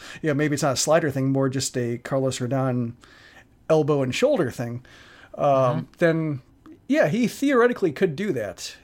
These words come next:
Speaker 1: And I think being lefty and being what he has and, and, and creating some weird lineups because,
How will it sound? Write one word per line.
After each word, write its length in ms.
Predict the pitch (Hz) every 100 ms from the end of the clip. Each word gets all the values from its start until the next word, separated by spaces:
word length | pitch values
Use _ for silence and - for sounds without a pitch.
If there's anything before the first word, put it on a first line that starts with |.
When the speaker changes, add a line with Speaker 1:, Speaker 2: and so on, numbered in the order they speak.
| -
Speaker 1:
And 340 | 147 143 139
I 60 | 139
think 220 | 175 147
being 260 | 165 151
lefty 340 | 139 165 - 156
and 120 | 139
being 180 | 143 143
what 100 | 135
he 80 | 110
has 300 | 131 156 135
and, 400 | 123 120 - - -
and, 340 | 139 117 113 - - - - - _
and 240 | - 160 165
creating 340 | - 220 220
some 200 | - 185
weird 220 | 185 196
lineups 500 | 160 156 196 254 -
because, 460 | 165 135 165 139